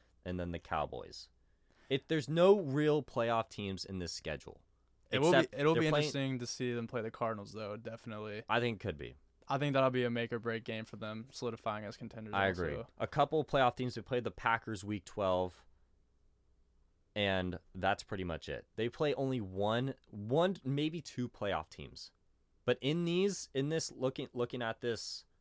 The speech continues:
Speaker 1: schedule based on last year, there's only four playoff teams in there. They, they are pretenders for me.
Speaker 2: Next up, we got the Miami Dolphins, riding the hype right now after their comeback win against Baltimore.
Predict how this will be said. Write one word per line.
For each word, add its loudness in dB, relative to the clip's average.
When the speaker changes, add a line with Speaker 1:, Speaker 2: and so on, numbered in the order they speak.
Speaker 1:
schedule -2
based -2
on -4
last -2
year, -4
there's -2
only -4
four -8
playoff -14
teams -16
in -20
there. -20
They, 2
they 2
are 2
pretenders -6
for -10
me. -14
Speaker 2:
Next -2
up, 2
we -2
got 0
the 0
Miami 0
Dolphins, -4
riding 0
the 0
hype -2
right 2
now -2
after -4
their -4
comeback -2
win -6
against -8
Baltimore. -4